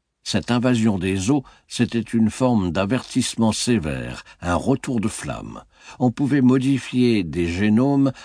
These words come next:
ou inventer des machines toujours plus perfectionnées, mais on ne pouvait rien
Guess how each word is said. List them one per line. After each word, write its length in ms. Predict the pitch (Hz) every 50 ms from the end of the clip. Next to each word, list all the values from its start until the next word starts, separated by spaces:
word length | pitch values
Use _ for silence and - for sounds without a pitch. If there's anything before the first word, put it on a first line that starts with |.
| - - _ _ -
ou 180 | 147 135 127
inventer 540 | 135 151 123 139 135 127 110 - 135 120 104
des 140 | 80 90 87
machines 680 | 95 107 113 110 - - 135 123 113 107 98 92 87
toujours 460 | - - 139 135 101 117 123 110 - -
plus 220 | - 135 143 117
perfectionnées, 880 | - 117 107 - - 101 87 - - - 90 87 92 107 120 117 110 - _ _ _ _ _ _ _ _
mais 360 | - 87 90 95 98 95 90
on 120 | 87 87 90
ne 140 | 90 95
pouvait 400 | 85 - - 110 95 95 104 92
rien 420 | 76 67 85 101 117 127 101 64